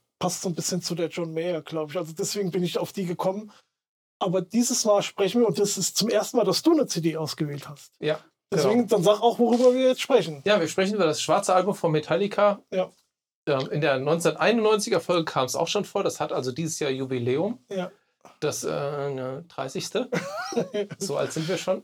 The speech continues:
Speaker 1: Ja.
Speaker 2: alter Schwede. Und Metallica legt das dieses Jahr noch mal neu auf. Deswegen fand ich's eigentlich passend, auch, äh, das in diese Wieder reingehört Rubrik noch mal reinzunehmen.
Speaker 1: Das passt super da rein, ja.
Speaker 2: Die legen das neu auf und legen, das gibt's also, glaub ich, in der Version,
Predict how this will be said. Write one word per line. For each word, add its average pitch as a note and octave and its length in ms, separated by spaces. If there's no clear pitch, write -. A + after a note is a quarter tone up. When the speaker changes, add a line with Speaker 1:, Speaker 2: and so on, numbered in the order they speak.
Speaker 1:
Ja. G3+ 80
Speaker 2:
alter D#3+ 200
Schwede. E3 400
Und C#3+ 500
Metallica E3 420
legt E3+ 220
das E3+ 160
dieses G#3 240
Jahr E3+ 100
noch D3+ 120
mal D3 120
neu C3+ 240
auf. F3+ 260
Deswegen D#3+ 380
fand D#3+ 220
ich's - 100
eigentlich D3 300
passend, F#3 320
auch, - 160
äh, C#3 220
das C3 220
in D#3 80
diese B2+ 280
Wieder D#3 240
reingehört D#3 380
Rubrik D#3+ 300
noch D3+ 80
mal B2+ 140
reinzunehmen. E3 440
Speaker 1:
Das G#3+ 140
passt - 340
super A3+ 240
da D3+ 120
rein, C#3+ 300
ja. D#3 140
Speaker 2:
Die C3+ 380
legen E3 420
das - 160
neu C#3+ 220
auf A3 320
und D#3 160
legen, G3+ 500
das - 160
gibt's F3+ 220
also, C#3+ 380
glaub D3 260
ich, - 160
in C#3+ 160
der C3+ 140
Version, D3 720